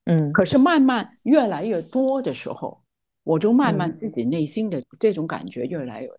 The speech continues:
Speaker 2: 强烈。
Speaker 1: 嗯。嗯。
Speaker 2: 可是呢，我也很清楚，如果我不做这个行业，我能做什么呢？
Speaker 1: 嗯。
Speaker 2: 我没有选择，因为我已经做了很多年。
Speaker 1: 嗯。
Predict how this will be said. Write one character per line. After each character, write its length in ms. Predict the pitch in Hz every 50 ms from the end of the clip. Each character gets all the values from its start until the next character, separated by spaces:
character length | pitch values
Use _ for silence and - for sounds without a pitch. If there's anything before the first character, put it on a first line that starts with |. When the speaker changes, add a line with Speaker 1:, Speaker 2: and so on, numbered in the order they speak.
| _ _ _
Speaker 2:
强 260 | - - - - - - -
烈。 180 | 147 139 - - _ _ _ _ _ _ _ _ _ -
Speaker 1:
嗯。 320 | 170 175 165 160 156 151 147
嗯。 20 |
Speaker 2:
可 100 | 165 156
是 160 | - - 247
呢， 320 | 233 214 196 185 185 185 - - _ _ _ _ _ _ _ _ _ _ _ _ _ _ _ _ _ _ _ _ _ _
我 260 | - 208 185 185 226 302
也 140 | 302 233
很 200 | 180 175 - 135
清 380 | 139 - - - 262 262 262 262
楚， 400 | 254 - - 120 117 104 - - - _ _ _
如 140 | 175 202 247
果 140 | 285 208 147
我 140 | - 127
不 200 | 254 - - 302
做 400 | 302 - - - 381 330 254 180
这 100 | 160 170
个 100 | 170 160
行 220 | 151 - - - 151
业， 120 | 196 226 202
我 160 | 151 113 101
能 160 | - - -
做 320 | 185 - - 269 240 -
什 140 | - - -
么 180 | - - - 80
呢？ 80 | - - _ _ _ _ _ _ _ _ _ _ _ _ _
Speaker 1:
嗯。 340 | 214 190 180 165 143 135 - - 151 139 - - _ _ _ _ _ _ _ _ _ _ _ _ _ -
Speaker 2:
我 160 | - 147 143
没 160 | 139 139 160
有 120 | 233 247 -
选 180 | - - - - - -
择， 320 | - - - - - - -
因 100 | - 269
为 80 | 320 240
我 200 | 165 110 123 180
已 80 | 240 -
经 120 | 123 156
做 200 | 165 226 208 175
了 60 | 135
很 240 | - - - - -
多 200 | - 143 139 127
年。 140 | 131 135 - - _ _ _ _ _ _ _ _ _ _ _ _ -
Speaker 1:
嗯。 320 | 160 151 143 143 156 -